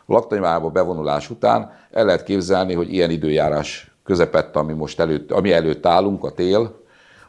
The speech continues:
hogy, ö, hát mit lehet ak-, olyankor kezdeni ezzel az átázott védőruhával, védőcsizmával. Hát tizennyolc fokban először is nem fognak a kollégák tudni felmelegedni, másodszor ez a ruha elég vastag, tehát ez nem fog meg-,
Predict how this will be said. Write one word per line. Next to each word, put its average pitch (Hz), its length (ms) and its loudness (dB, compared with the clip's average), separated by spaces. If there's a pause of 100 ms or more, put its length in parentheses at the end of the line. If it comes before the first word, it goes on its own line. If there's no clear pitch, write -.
(160)
hogy, 87 240 4
ö, 85 360 6 (380)
hát 95 180 -4
mit 120 180 -4
lehet - 200 2
ak-, 95 120 -2
olyankor 101 340 0
kezdeni 90 360 0
ezzel 95 220 2
az 95 100 2
átázott 80 560 0
védőruhával, 87 760 0
védőcsizmával. 101 1120 0 (380)
Hát - 120 -8
tizennyolc 107 640 2
fokban 98 280 2
először 90 360 -2
is 78 140 -10
nem 85 180 -2
fognak 76 300 -6
a 71 100 -16
kollégák 73 480 0
tudni 69 220 -8
felmelegedni, 82 1080 -2 (840)
másodszor 95 720 0
ez 82 120 -2
a 82 80 6
ruha 87 380 4
elég 80 280 -2
vastag, 82 540 0
tehát 73 180 -6
ez 80 160 0
nem 85 200 0
fog 80 200 -4
meg-, 73 300 -8